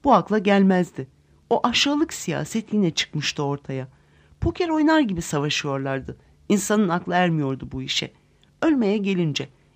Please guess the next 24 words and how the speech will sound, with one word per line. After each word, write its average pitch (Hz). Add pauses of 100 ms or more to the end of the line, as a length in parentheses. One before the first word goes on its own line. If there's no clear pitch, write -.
insanlar 220
basit, 185 (260)
soylu 302
bir 262
şey 262
uğruna 165
ölmeye 165
hazır. 156 (580)
Anlatılanlara 269
göre 160
Cezayir'de 180 (320)
Pötey'nin 262
adamlarının 190
tutuklattığı 180
kişiler 151 (300)
cezaevlerinden 214
çıkarılmamış. 143 (640)
Galiba 294
sonunda 190
bizi 180
asker 180
kaçağı 147
ilan 143
edecekler. 135